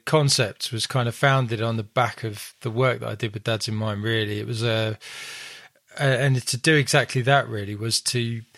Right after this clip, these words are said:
what I kind of realised was through that work was that those sessions were really great in terms of helping people that were struggling. But having gone through what I'd gone through, or we'd gone through as a, a family, kind of getting to the point we were at,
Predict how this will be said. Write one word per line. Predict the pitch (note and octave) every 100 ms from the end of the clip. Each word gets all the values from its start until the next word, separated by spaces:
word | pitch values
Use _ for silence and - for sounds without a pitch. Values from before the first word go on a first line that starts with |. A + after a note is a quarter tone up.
| - - -
what | D#3+
I | D3
kind | - D3+ C3+
of | A2+
realised | C#3+ B2+ A2+ G#2 A#2+
was | G#2+ - A2 -
through | C#3 C3
that | A2+ A#2+
work | A#2 A2 - - - -
was | A#2+ A#2 G#2+ -
that | A#2+ A#2 - _ _
those | D3+ C#3+
sessions | - D#3 - A2+ G#2+ G#2
were | A2
really | B2 A#2 A2+
great | B2 A2 G#2 _ _ -
in | A2+
terms | - A#2 G#2+
of | A2 G2+ - _
helping | - C3+ C3 A#2+ A2+
people | A#2 G#2+ A2+
that | G#2+ A2
were | G#2
struggling. | - A#2+ G#2+ G2 G2 A2 - - - - - _ -
But | C3 B2 _ _ -
having | - C#3 C3
gone | B2+ E3 D#3
through | D#3+ C#3
what | C3
I'd | B2 A#2
gone | C3+ B2+
through, | - B2+ A#2 A2+ A2 - _ _ -
or | A#2+
we'd | A#2+ A2+
gone | B2 A2
through | A#2+ A2
as | G2+
a, | G#2+
a | C3 A2+
family, | C#3 B2 A#2 G#2+ G#2
kind | A#2+ A2
of | G2+ -
getting | - G#2+ A2+
to | -
the | A2
point | - A#2 G#2+
we | A2 A2
were | A#2+
at, | G2 F2+